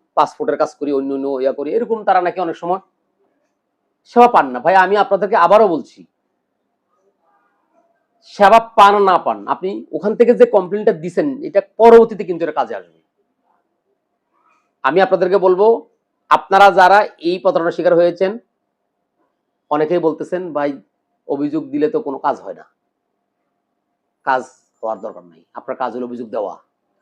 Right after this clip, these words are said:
অভিযোগ দে-, দেবেন, প্রমাণের একটা কপি রাখবেন।" এছাড়াও বাংলাদেশের পুলিশের ওয়েবসাইট আছে, সেই ওয়েবসাইটে কিন্তু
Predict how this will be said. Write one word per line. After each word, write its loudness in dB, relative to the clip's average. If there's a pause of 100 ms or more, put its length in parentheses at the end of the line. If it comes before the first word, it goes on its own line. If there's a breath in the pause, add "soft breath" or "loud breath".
(520)
অভিযোগ -6
দে-, -8
দেবেন, -4
প্রমাণের -10
একটা -20
কপি -18
রাখবেন।" -20 (1120)
এছাড়াও 2 (540)
বাংলাদেশের -2
পুলিশের -4
ওয়েবসাইট 0
আছে, -12 (1120)
সেই 4
ওয়েবসাইটে 2
কিন্তু -10